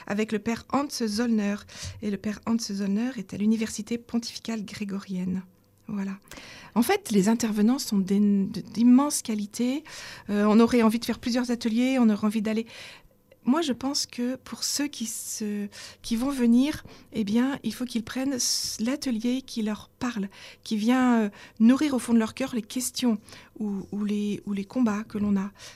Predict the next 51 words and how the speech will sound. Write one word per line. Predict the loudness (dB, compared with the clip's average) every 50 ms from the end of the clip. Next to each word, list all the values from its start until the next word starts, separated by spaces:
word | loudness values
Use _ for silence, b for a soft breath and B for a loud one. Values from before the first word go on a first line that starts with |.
| B B _ -6
Euh, | -6 -4 -4 -4 -4 -6 -6 -8 -10 -12 -14 B B B B B B _ _ _ _
parce | -8 -8 -6 -8
que | -6 -4 -6
comme | -6 -6 -6 -6 -4 -4 -2
on | -2
ne | -2
peut | -4 -4 -4
pas | -4 -6 -8
tout | -8 -12
faire, | -12 -10 -8 -6 -6 -6 -8 -12 B B B B B _
on | 2 2
doit | 4 4 2
ajuster | 2 2 0 0 -2 -4 -4 -2 -2 -2 -2 -2 b b b b b b _
les | -4 0 0 0 0 0
ateliers | -2 -2 -2 -2 -2 -2 -2 -4 -4 -6
à | -8 -8
ce | -8 -6 -8 -10 -10 -12
qui | -8 -6 -4 0 2
on | 4 4 4
est. | 4 4 2 -2 B B B B B B B -6
Et, | -4 -2 -2 -2 -2 -2 -4 -4 -6 -10 b b b b b b b -20 -20 -14 -12
et | -8
ça, | -8 -8 -6
c'est | -6 -8 -6
précieux | -6 -6 -6 -4 -4 -4 -4
parce | -4 -6 -6 -6
qu'après, | -6 -6 -6 -6 -4 -4 -4 -4 -6 B B B B -4
on | -2
va | -2
pouvoir | -2 -2 -4 -2 -2
en | -2 -2
reparler | -2 -4 -6 -6 -6 -4 -4 -4
et | -4
se | -4 -4
dire, « | -4 -4 -4 -4
Ah, | -6 -8 -8
tu | -8 -8 -8
étais | -8 -8 -8 -8
là | -8 -6 -6 -6 -6
et, | -6 -8 -8 B B B B B B _ -6
et, | -4 -4 -2 -2 -4 -6 -8 -10 -10 -12
et | -12
qu'est-ce | -8 -4 -4 -4
que | -4 -4
tu | -6 -4 -6 -6
as |
retenu ? | -4 -4 -6 -4 -2 0 0 0 2
Et | 2 2
moi, | 2 2 0
j'étais | 0 -2 -4 -4 -4 -4 -6
là. » | -6